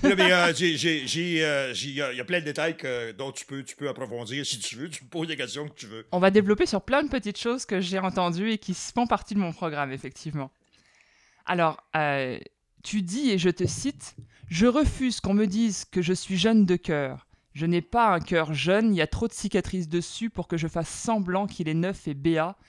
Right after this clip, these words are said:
Speaker 2: et c'est bien ainsi. »
Speaker 1: Ben ça, c'est un de mes premiers textes, parce que moi, je, ça me fait toujours chier quand on me dit, euh, moi, je dis, je suis vieux, « Ah, t'es jeune de cœur. »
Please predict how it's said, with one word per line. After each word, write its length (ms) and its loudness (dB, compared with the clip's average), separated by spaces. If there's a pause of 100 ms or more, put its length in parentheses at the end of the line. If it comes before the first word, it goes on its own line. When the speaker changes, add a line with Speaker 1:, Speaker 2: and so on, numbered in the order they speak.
(160)
Speaker 2:
et 60 0
c'est 180 -2
bien 280 2
ainsi. » 440 -4 (760)
Speaker 1:
Ben 120 -6
ça, 160 -4
c'est 120 -6
un 80 -2
de 40 -4
mes 140 -4
premiers 360 -4
textes, 380 -6
parce 160 -10
que 80 -8
moi, 220 -6
je, 160 -10
ça 160 -8
me 80 -10
fait 180 -12
toujours 380 -12
chier 460 -4
quand 260 -14
on 100 -10
me 100 -10
dit, 380 -12 (1120)
euh, 440 -12
moi, 140 -16
je 120 -8
dis, 120 -10
je 100 -14
suis 160 -14
vieux, « 300 -8
Ah, 360 6
t'es 160 2
jeune 200 2
de 120 2
cœur. » 500 -2